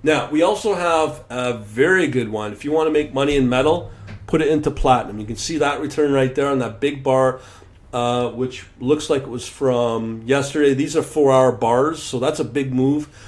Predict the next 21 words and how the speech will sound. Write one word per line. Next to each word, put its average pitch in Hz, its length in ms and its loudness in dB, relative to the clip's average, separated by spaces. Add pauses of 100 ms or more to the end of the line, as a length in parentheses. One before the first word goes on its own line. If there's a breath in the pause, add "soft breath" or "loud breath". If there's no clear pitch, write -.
(260 loud breath)
with 123 180 -10
platinum. 170 580 -6 (320)
And 120 140 -4
as 110 200 -6
I'm 107 120 -8
going 156 340 2
through 208 260 0
all 170 180 4
these, 156 500 -2
look 135 140 0
at 165 80 2
this. - 460 -2 (600 soft breath)
Now 131 280 2
we 147 100 4
get 143 240 0
the 139 80 -6
Treasury 156 720 0
excellent 117 420 -10
score, 95 380 -14
a 120 60 -2
long. 131 480 2